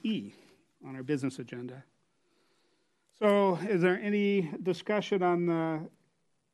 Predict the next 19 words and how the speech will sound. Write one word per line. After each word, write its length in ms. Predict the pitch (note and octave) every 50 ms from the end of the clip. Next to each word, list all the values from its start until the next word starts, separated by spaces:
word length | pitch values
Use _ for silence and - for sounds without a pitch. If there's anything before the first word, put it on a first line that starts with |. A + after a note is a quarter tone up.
| _ _ _ -
consent 340 | - E3+ D3+ - F#3+ F#3+ G3
calendar 360 | - - F3+ F3+ F3+ F3+ F3
with 120 | E3 D3+ -
that 200 | D#3+ D#3+ D#3+ -
item 240 | - E3 D#3 D#3 D3+
pulled? 400 | C#3+ - - C3+ B2 A#2+ - - - _ _ _ _ _ _ _ _ _ _ _ _ _ _ _ _ _ _ _ _ _ _ _ _ _ _ _ _ _ _ _ _ _ _ _ _ _ _ _ _ _ _ _ _ _ _ _ _ _ _ _ _ _ _ _ _ _ _ _ -
Seeing 240 | - G3 F3+ F3+
none, 220 | F3 F3 F#3 G3+ G#3
the 60 | G#3+
question 400 | - - G3 F#3+ F3+ - - G3
is 120 | F#3+ F3 -
on 140 | F#3 F3+ F3
the 60 | E3+
motion 340 | E3+ F3 F#3 F3 - F#3+ F3
to 60 | E3+
approve 280 | D3+ - - F#3+ F3+
the 80 | D#3 F#3+
consent 400 | - - D#3 D#3 - G3 G3 G3
calendar. 440 | - G3 G3+ G3+ G#3+ G#3+ A3 A3+